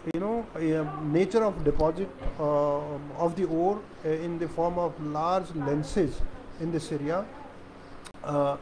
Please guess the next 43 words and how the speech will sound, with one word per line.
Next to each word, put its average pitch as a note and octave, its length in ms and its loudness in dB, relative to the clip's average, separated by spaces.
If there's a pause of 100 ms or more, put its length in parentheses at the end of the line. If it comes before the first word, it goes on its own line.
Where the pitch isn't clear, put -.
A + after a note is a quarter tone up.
(140)
you F3+ 80 -2
can G#3 160 2
see G3+ 180 -2
the F#3+ 120 0
lens F3 320 2
of, E3+ 220 2
you D#3 80 -2
know, F#3+ 320 0
the C#3 320 2 (120)
ore, D#3+ 300 4 (480)
uh, C#3 220 2
in C#3+ 80 -4
the D3 80 2
deposit. D3 420 0 (580)
Uh, D3+ 360 2
it F3+ 100 -4
has F3 420 0 (120)
lead E3 280 4 (120)
and E3 240 0
zinc. D3+ 200 4 (120)
Actually, G3+ 440 -2 (140)
w-, D3+ 420 -6
whatever F#3+ 360 0
is G3 280 -4
shining F#3+ 400 0 (160)
is F#3 300 2 (100)
actually F3 360 -2
lead. C#3+ 280 4 (1500)
Yes. E3+ 320 2 (720)
This G3 200 6
is A3 100 0
nineteen G#3+ 380 4
eighty-two G#3 400 2
eighty-three. F#3+ 540 0
W-, F3+ 240 -6
in F#3+ 120 -2
the F#3+ 80 2
picture, F#3+ 300 0
what F3+ 260 2
you G3+ 120 0
see G#3+ 460 -2
is, - 280 -2
uh, E3 680 6